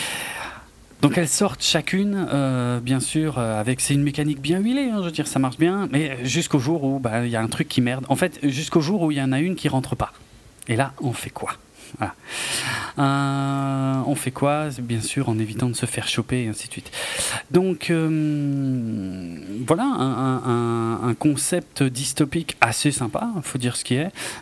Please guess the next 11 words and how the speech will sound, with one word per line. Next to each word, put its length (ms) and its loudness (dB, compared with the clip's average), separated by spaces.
euh, 460 2
avec 240 2
des 120 2
gros 260 0
problèmes, 440 0
des 80 0
gros 220 -2
trous. 260 -4
T'en 180 2
as 60 0
déjà 300 0